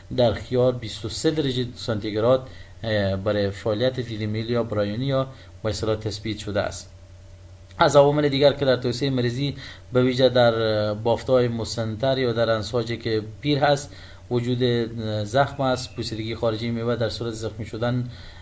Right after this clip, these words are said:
انبارداری نامناسب و استفاده بیش از حد از کود-، کودهای نایتروژن می‌تونه که در قسمت افزایش خود دیدیمیلیا براینیا به اصطلاح رول داشته باشد.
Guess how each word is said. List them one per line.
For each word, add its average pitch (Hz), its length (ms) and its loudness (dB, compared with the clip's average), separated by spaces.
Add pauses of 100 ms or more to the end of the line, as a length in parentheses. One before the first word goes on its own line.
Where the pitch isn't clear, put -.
انبارداری 113 580 0
نامناسب 107 580 -4
و 120 40 0
استفاده 110 400 -4
بیش 104 200 -6
از 107 160 -6
حد 135 200 0
از 123 240 0
کود-، 113 380 -8
کودهای 113 480 0 (480)
نایتروژن 117 520 0
می‌تونه 113 320 -2
که 107 180 -2
در 107 140 0
قسمت 107 440 -4
افزایش 120 520 -2
خود 127 240 -2 (540)
دیدیمیلیا 107 540 -2
براینیا 104 560 0
به 123 80 -2
اصطلاح 113 320 -2
رول 117 140 -2
داشته 107 260 -4
باشد. 104 280 -10